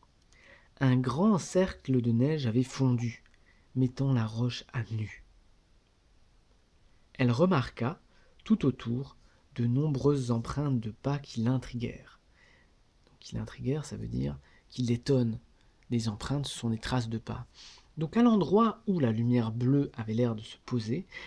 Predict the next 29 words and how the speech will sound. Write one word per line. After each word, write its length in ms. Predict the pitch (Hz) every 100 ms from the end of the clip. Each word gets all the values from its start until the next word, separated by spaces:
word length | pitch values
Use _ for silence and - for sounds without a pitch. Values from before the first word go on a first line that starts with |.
| -
il 80 | 143
y 60 | 151
avait 160 | 151
un 160 | 175 165
grand 320 | 131 139 151
cercle 400 | 139 139 135 120
de 140 | 117
neige 260 | 113 117 117
qui 100 | 107
avait 100 | 110
fondu. 460 | - 107 107 113 117 _ - - -
Si 160 | - 143
la 100 | 123
neige 300 | 123 117 107
avait 160 | 117
fondu, 360 | 113 110 117 151
c'est 160 | -
qu'il 140 | 107 117
y 40 |
avait 140 | 120 -
sûrement 380 | - 165 175
quelque 300 | 131 147 143
chose 240 | 151 - 113
de 80 | 123
chaud 340 | - - 180
qui 120 | -
s'était 280 | - 123 151
mis 160 | 131 110
là. 240 | 101 -